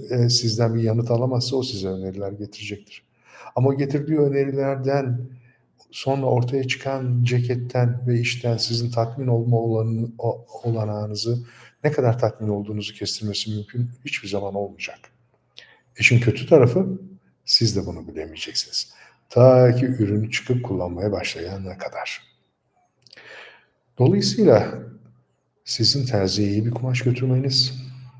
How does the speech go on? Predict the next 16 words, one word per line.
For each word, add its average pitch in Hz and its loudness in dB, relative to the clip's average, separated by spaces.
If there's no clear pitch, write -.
ceketinizin 107 2
stili 101 2
hakkında 98 -4
ona 95 -2
yeterince 104 0
ayrıntılı 92 -2
bilgi 104 -6
vermeniz, 107 -4
provalarda 139 8
nelerden 104 2
hoşlanıp 98 -6
nelerden 95 0
hoşlanmadığınızı 92 -2
tekrar 131 0
terzinize 101 2
anlatmanız 107 -2